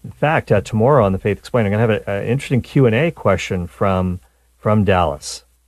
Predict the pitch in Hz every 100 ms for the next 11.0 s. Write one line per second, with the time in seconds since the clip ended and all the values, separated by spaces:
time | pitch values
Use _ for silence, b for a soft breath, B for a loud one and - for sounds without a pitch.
0 | _ - - - 95 92 - - 95 85
1 | 82 82 87 - 90 92 85 85 87 78
2 | - 107 151 107 101 - 117 139 - 113
3 | 127 120 113 113 117 113 _ _ _ _
4 | _ _ _ 135 135 - 131 131 127 -
5 | 120 117 117 117 113 113 117 160 254 277
6 | - _ - 180 220 269 233 117 85 -
7 | _ _ _ _ _ _ _ _ - 113
8 | 113 139 143 110 135 185 127 95 - 101
9 | 98 110 127 117 - 131 175 151 107 -
10 | - 117 143 98 120 123 139 147 190